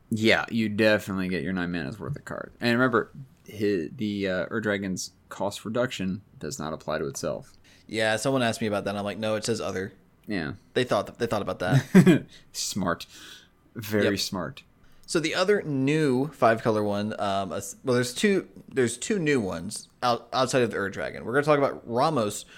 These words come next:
Speaker 2: Dragon Engine first, uh, who is a six mana four four flying legendary artifact creature dragon,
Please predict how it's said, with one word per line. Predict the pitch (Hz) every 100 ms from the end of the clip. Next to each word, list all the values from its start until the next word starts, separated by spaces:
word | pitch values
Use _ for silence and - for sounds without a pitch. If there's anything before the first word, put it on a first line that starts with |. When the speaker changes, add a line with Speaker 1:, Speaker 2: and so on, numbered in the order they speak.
| - -
Speaker 2:
Dragon | - 110 123 120 110
Engine | 101 104 101
first, | 101 80 147 - - - - - -
uh, | 117
who | 113 120
is | 110
a | 101
six | - 175 180
mana | 170 151
four | - 135 135
four | 113 117 113
flying | - 107 113 156 156 151
legendary | 113 139 147 139 131
artifact | 123 123 120 117 -
creature | 113 113
dragon, | 95 78 73 50